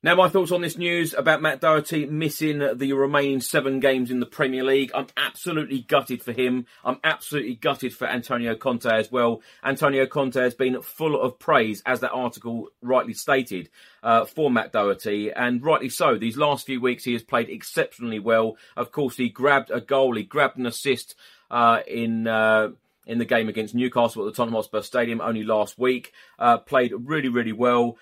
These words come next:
has been in great form. Antonio Conte, uh, he's been full of praise for him because he has been delivering on the pitch. Uh, of course, he has received so much stick, you know, since signing from Wolves,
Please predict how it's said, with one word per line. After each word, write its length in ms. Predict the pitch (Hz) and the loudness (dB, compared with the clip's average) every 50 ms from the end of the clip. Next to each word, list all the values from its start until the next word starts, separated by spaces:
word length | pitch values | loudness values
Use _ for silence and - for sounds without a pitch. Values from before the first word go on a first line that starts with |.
| _ _ - | _ _ -10
has 100 | 113 - | -6 0
been 200 | - 139 127 123 | 2 2 2 2
in 100 | 120 117 | 0 -2
great 340 | - 127 147 139 135 123 | 0 2 4 4 2 2
form. 380 | - - - 135 131 131 123 117 | -2 -4 0 0 2 2 0 -2
Antonio 440 | 98 113 113 - 143 127 127 123 117 | -2 -4 -4 -2 -2 0 0 -2 -4
Conte, 680 | - - 135 127 123 120 - 131 123 123 123 127 123 120 _ _ _ - | -2 -2 -2 -2 -2 -2 0 0 0 2 0 -2 -4 -6 _ _ _ -2
uh, 220 | 117 120 117 113 | 2 2 2 2
he's 200 | 113 123 120 117 | 2 0 -4 -2
been 340 | - - 139 147 147 135 113 | 0 0 0 2 2 0 -4
full 200 | - - - 135 | -4 -2 0 0
of 140 | 120 104 - | 0 0 -2
praise 320 | - 135 127 123 113 - - | 0 0 2 2 0 -2 -6
for 320 | - 165 165 143 113 107 | -4 0 2 2 4 2
him 160 | 107 110 110 | 2 0 -2
because 380 | 104 123 120 - 135 123 - 110 | -4 -2 0 2 2 2 0 -2
he 180 | 110 147 139 | -4 -2 0
has 200 | 135 131 139 135 120 | 2 2 2 2 0
been 420 | - 143 139 135 131 131 - - - | 0 -2 0 0 0 -4 -4 -4 -2
delivering 480 | 143 131 139 151 139 120 123 123 117 113 | 0 0 2 0 -2 0 -2 -2 -2 -2
on 200 | - 123 127 123 | -2 -2 -2 -4
the 60 | 120 | -4
pitch. 440 | - 175 160 110 - - - - _ _ - - - - _ - | -4 -2 -2 -2 -4 -6 -16 -20 _ _ -20 -20 -20 -12 _ 4
Uh, 160 | 135 135 135 113 | 4 6 6 4
of 140 | 117 107 - | 2 -2 -4
course, 260 | - 180 156 127 - | -4 -4 -4 -4 -4
he 140 | - 143 143 | -4 -4 -4
has 120 | 139 113 | -4 -4
received 380 | 113 131 - - 160 147 123 - | -4 -8 -8 -6 -4 -4 -4 -4
so 220 | - - 175 160 | -2 0 0 2
much 200 | 151 139 - - | 0 0 -2 -4
stick, 460 | - - - - 170 131 - - - _ _ _ _ _ | -8 -10 -4 -2 -2 -2 -2 -4 -14 _ _ _ _ _
you 60 | - 127 | -4 -2
know, 100 | 123 123 | -2 -2
since 440 | 120 - - 170 160 139 - - - | -2 -2 -4 -2 -4 -4 -6 -10 -12
signing 480 | - - - 165 170 156 135 123 117 | -6 -2 0 2 2 2 2 0 0
from 220 | 110 113 107 107 110 | -2 -2 -4 -2 0
Wolves, 560 | 110 104 101 107 120 120 117 - - - | 2 2 2 2 0 -4 -8 -12 -18 -18